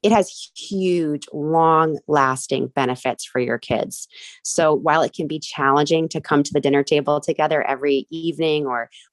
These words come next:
more evenings than you maybe were in the past, please recognize that this is a great time to be able to understand what's happening in your kids' lives, to be able to share a little bit what's happening in your life and build that relationship.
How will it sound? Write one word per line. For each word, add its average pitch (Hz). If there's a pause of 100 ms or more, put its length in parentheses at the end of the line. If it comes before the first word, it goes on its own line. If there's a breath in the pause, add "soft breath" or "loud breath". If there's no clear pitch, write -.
(120)
more 160
evenings 160
than 139
you 139
maybe 143
were 135
in 135
the 131
past, 143 (420 soft breath)
please 208
recognize 147
that 135
this 151
is 151
a 135
great 143
time 127
to -
be 127
able 131
to - (100)
understand 147
what's 135
happening 143
in 135
your 120
kids' 180
lives, 151 (400 soft breath)
to -
be 160
able 143
to 139
share 139
a 135
little 135
bit -
what's 135
happening 127
in 123
your 156
life 139 (160)
and 147
build 156
that 139
relationship. 135